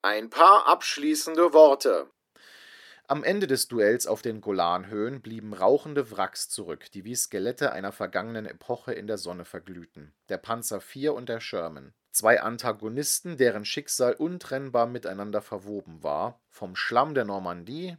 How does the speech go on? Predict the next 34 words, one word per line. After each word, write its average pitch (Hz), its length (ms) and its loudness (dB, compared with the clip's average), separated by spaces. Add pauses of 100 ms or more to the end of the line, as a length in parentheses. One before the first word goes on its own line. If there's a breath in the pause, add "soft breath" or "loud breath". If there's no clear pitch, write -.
bis 107 200 -8
zum 95 180 -10
Basaltstein 104 800 -2
des 101 220 -12
Nahen 98 240 -4
Ostens. - 640 -12 (600 soft breath)
Es 127 120 -8
ist - 220 -4
eine 143 180 0
Erinnerung 127 540 0
daran, 101 420 0
dass 120 240 -4
Geschichte 156 480 -6
niemals 143 480 -4
wirklich 113 480 -8
endet. 98 480 -8
Sie 117 180 -8
verändert 120 600 -4
nur 117 120 -10
ihren 98 300 -12
Schauplatz. - 800 -6
Die 98 120 -10
stählernen 135 580 2
Veteranen 110 580 -2
von 107 160 -14
neunzehnhundertsiebenundsechzig 104 1300 -12
sind 104 160 -12
heute 104 240 -6
längst 98 360 -6
durch 104 200 -12
moderne 90 420 -8
Hightech-Panzer 85 880 -12
ersetzt 85 480 -12
worden. 78 340 -12